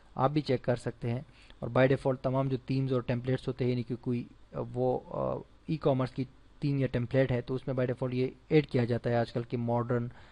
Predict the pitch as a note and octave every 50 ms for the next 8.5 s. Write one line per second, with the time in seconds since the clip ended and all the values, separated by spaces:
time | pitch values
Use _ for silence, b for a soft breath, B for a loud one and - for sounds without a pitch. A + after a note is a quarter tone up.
0 | B B B B - - - B2 B2 B2 A#2 A2+ A#2+ A2+ A2+ A#2 B2+ - - -
1 | - B2 A#2+ A#2 A#2 A#2 G#2+ A#2+ A#2+ A#2+ A#2 A#2 A#2 A#2+ - - - B2+ C3 C3
2 | - - B2 - - A#2 A2+ B2+ - - - - C3+ A#2+ A#2+ A2+ A#2 A#2 A2+ -
3 | A#2+ A#2+ A#2 A#2+ A#2+ - A#2+ B2 C3+ b b b b b b b b b b b
4 | b b b - - - C#3+ D3 F3 F3 E3 D#3+ C3+ C3+ D#3 E3+ G3+ A3 G3 E3+
5 | D3 C#3+ B2+ A#2+ A#2 A#2 - B2 C#3 C#3 - - - - - - _ - - B2
6 | C#3 D3+ D#3+ D#3 D3 C#3 B2+ B2+ B2+ C3+ D3 - - - C3 A#2 A#2 A2 A2+ A#2
7 | A#2 - - C3+ D#3 E3+ - - - - - _ - B2+ A#2+ A#2 A#2 - - A#2
8 | A2+ - - A#2 A2+ - C3 C3 C3